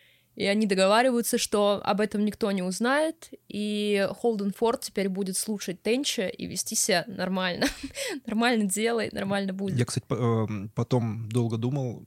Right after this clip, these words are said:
Speaker 2: ну как, а, мне пришла в голову мысль о том, что Тенч, э, в этой паре как будто бы играет больше всего роль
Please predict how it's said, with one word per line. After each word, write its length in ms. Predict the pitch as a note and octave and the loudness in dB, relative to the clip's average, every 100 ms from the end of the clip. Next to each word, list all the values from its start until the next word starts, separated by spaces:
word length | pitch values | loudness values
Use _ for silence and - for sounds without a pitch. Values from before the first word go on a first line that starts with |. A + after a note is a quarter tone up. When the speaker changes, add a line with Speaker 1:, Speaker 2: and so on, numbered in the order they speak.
| - | -6
Speaker 2:
ну 100 | D3 | -2
как, 240 | B2 - - | -2 -4 -10
а, 180 | B2 A#2+ | -8 -6
мне 160 | A2 A2+ | -6 -6
пришла 220 | - A2+ | -6 -4
в 40 | |
голову 220 | A2+ A2+ | -2 -2
мысль 260 | G#2+ C#3 A#2+ | -2 -2 -4
о 40 | G#2+ | -4
том, 140 | A2 | -6
что 600 | - - - A2 G#2 G#2 - | -8 -10 -6 -4 -2 -4 -4
Тенч, 480 | A#2+ A2+ - - | -4 -2 -4 -6
э, 40 | F#2 | -8
в 840 | G#2 G2+ F#2+ F#2 G#2+ F#2 G2 A2 | -8 -6 -8 -8 -10 -12 -12 -4
этой 240 | A#2 A2 A2 | -2 -2 -6
паре 320 | - B2 A2+ | -2 -2 -2
как 220 | - A2+ | -6 -8
будто 260 | A2+ A2+ A#2 | -8 -6 -6
бы 140 | A2 | -4
играет 240 | G#2+ A#2 G#2 | -4 -4 -4
больше 260 | A#2+ - | -6 -6
всего 260 | - - G#2+ | -6 -4 -2
роль 200 | A2+ G#2+ | -2 -4